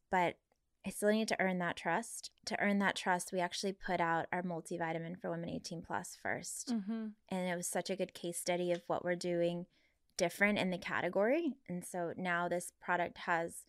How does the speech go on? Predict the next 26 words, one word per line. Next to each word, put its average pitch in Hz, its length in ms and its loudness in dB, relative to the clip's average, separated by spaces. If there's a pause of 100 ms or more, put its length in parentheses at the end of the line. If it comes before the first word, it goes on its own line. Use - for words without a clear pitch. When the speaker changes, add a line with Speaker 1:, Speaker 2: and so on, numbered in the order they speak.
(140)
Speaker 1:
it's - 80 -14
our 190 60 -10
flagship 175 420 2
product, 175 300 2
has 185 140 2
a 180 40 -2
peer-reviewed 185 540 2
and 175 100 -4
published 175 520 0
human 180 240 -4
clinical 220 320 2
study, 190 500 0 (560)
has 185 200 -6
U 175 60 4
S 175 140 0
P 214 140 2
verification, 190 680 2
which 180 200 -4
less 180 160 0
than 185 160 -4
one 175 140 -2
percent 180 300 -6
of 180 60 -8
supplement - 460 -6
companies 170 440 -6
have, 175 380 0